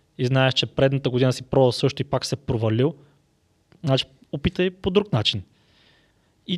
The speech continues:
това, което, нали, бих направил аз в момента като човек, който вече знае, просто бих намерил човек, който знае повече от мене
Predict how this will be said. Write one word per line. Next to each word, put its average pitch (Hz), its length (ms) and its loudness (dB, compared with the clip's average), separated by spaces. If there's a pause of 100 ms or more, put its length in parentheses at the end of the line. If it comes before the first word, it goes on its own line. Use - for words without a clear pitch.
(120)
това, 165 140 -2
което, 147 680 2
нали, 131 300 2 (140)
бих 131 240 -2
направил 123 420 0
аз 127 240 2
в 110 100 -10
момента 117 220 -2
като - 180 -14
човек, 123 180 2
който 123 240 0
вече 127 220 0
знае, 113 320 -2 (420)
просто 143 260 0
бих 131 220 -4
намерил 120 320 0
човек, 127 280 -4
който 123 420 -2
знае 117 280 0
повече 120 360 0
от 110 140 -6
мене 135 280 0